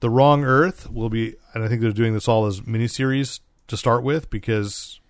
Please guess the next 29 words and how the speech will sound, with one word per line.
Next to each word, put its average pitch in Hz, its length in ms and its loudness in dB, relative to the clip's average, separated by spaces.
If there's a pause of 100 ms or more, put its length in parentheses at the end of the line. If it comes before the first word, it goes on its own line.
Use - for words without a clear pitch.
(160)
that's 107 160 -6
the 107 120 -8
smart 110 260 -2
way 113 100 -2
to 110 60 -2
go 113 240 0
if 113 80 -10
you're 107 100 -4
a 107 40 -4
new 107 120 -4
company. 139 400 -6 (640)
Uh, 120 160 2
six-issue 175 480 -4
miniseries 147 580 2
by 135 160 2
Tom 131 320 -2
Peyer 131 320 0
and 120 260 -4
Jamal 120 360 2
Igle, 131 460 -2 (380)
where 127 140 4
an 131 60 6
adventure-loving 135 680 2
crime 131 280 0
fighter 131 320 0
with 117 100 -2
a 113 40 -6
kid's 147 280 -4
sidekick 190 680 -4